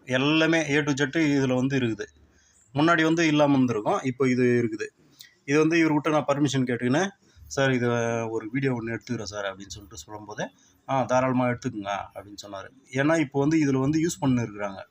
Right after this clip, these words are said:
அதனால தான் சொல்ல வரேன். அப்புறம் பார்த்தீங்கன்னா, இப்போ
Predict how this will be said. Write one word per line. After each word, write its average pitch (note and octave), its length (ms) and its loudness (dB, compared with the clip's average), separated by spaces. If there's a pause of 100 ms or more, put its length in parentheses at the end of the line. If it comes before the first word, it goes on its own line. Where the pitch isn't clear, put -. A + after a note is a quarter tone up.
(800)
அதனால A#2+ 300 -2
தான் A#2 100 -4
சொல்ல G2 300 -10
வரேன். D3 200 -2 (720)
அப்புறம் D3+ 280 0
பார்த்தீங்கன்னா, D#3+ 520 2 (540)
இப்போ C#3+ 600 4